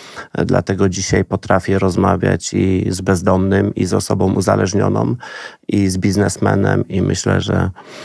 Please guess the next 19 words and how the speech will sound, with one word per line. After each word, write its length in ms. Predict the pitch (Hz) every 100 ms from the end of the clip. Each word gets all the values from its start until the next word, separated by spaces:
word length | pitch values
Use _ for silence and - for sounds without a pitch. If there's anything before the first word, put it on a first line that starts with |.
| - -
gdybym 400 | 98 92 95 92
pojechał 340 | 95 95 95
do 100 | 92
pana 260 | 90 95 92
ministra, 400 | 90 92 - 98
też 200 | - 92
bym 140 | 90
sobie 340 | - 90 92 87 - 95
dał 240 | 87 92
radę. 340 | 90 90 - 95 - - - _
To 140 | 101
jest 180 | 101 92
właśnie 360 | 101 101 110 101
ta 280 | - 104
droga, 420 | 95 101 101 98 95
którą 340 | - - 92
ja 200 | 92 104
przeszedłem, 760 | - 104 - 107 107 123 123
którą 500 | 120 - 98 95 98